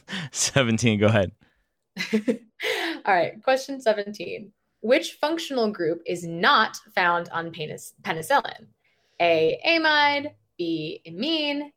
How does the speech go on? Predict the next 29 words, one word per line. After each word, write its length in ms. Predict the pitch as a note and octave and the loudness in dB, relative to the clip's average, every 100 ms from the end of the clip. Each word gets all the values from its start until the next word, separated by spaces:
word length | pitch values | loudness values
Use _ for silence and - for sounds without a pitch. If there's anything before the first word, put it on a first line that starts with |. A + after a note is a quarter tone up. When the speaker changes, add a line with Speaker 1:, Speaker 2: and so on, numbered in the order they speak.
| - | -20
Speaker 2:
C, 360 | - F#3+ F#3 | -10 -6 -6
carboxylic 580 | - E3+ C#3 C#3 E3 - - | -2 -2 -2 -6 -6 -4 0
acid, 440 | C#4+ C#4+ C#4+ C#4+ - | 0 0 -2 -2 -6
and 200 | C#4+ C4 | -10 -8
D, 280 | F3+ E3+ F3 | -6 -6 -2
thioether. 600 | D#3 D#3 D#3+ F3+ E3 D3+ - - | 0 0 -2 -2 0 0 -2 0
I 100 | A3 | 2
feel 280 | A#3 E4+ F#4 | 4 6 6
bad 420 | G3+ E3 E3 F3+ - | 6 6 6 2 -2
because 280 | G3+ A3 F3+ | -4 -2 0
your 260 | E3+ F3+ | 4 4
question 320 | F3+ A3 A3+ | 4 0 2
that 100 | A3+ | -2
you 140 | F3 E3 | 0 0
had 100 | E3 | 0
to 40 | G3+ | 0
read 120 | G#3 | 0
was 240 | F3+ F3 - | 0 0 0
so 220 | - B3+ | 4 4
much 200 | A3 G3 | 6 2
longer 280 | E3+ E3 E3 | 0 0 2
than 440 | D3+ F3+ E3 D3 C#3 - | 4 6 6 4 0 -2
mine. 140 | C#3 - | -2 0
Speaker 1:
<laughs> 0 | |
Speaker 2:
<laughs> 840 | C3+ A#3+ E4 E4 E4+ E4+ E4 D#4 A#3+ | 4 4 6 6 6 6 4 4 6
Speaker 1:
That 160 | B3 | 6
is 140 | A#2 A2 | 6 2
okay. 280 | G2 E2+ - - - - - - | 2 0 -2 -14 -14 -12 -14 0
Um, 760 | C#3+ D3 C#3 C3 B2+ B2+ A#2+ | 4 6 6 6 4 2 -2